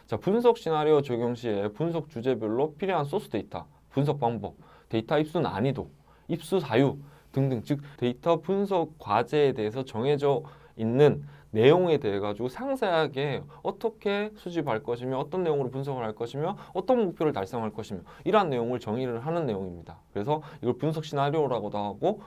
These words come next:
혹은 과제 정의서라고도 표현을 하는데요. 이때 얘를 적용해야 하는 이유로 적절하지 않은 것을 묻는 문제입니다. 자, 첫 번째, 이해관계자 도출. 그쵸?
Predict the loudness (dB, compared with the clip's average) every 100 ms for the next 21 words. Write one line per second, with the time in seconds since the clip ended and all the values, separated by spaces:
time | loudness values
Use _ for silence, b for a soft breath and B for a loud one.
0 | -4 -2 -2 -4 -4 -2 -2 -2 -4 -6
1 | -8 -8 -6 -4 -4 -4 -4 -2 -2 -4
2 | B B B -8 -4 2 4 4 6 6
3 | 4 2 4 4 4 2 2 2 4 2
4 | 0 0 -2 0 0 -2 B B -10 -2
5 | 2 2 -2 -6 -4 -2 0 2 2 0
6 | -4 -2 -2 0 -2 -2 -2 -6 -6 -10
7 | -14 B B B -14 -10 -4 -2 2 2
8 | 4 4 4 0 -4 -8 -12 -18 -20 b
9 | b -12 0 2 2 -2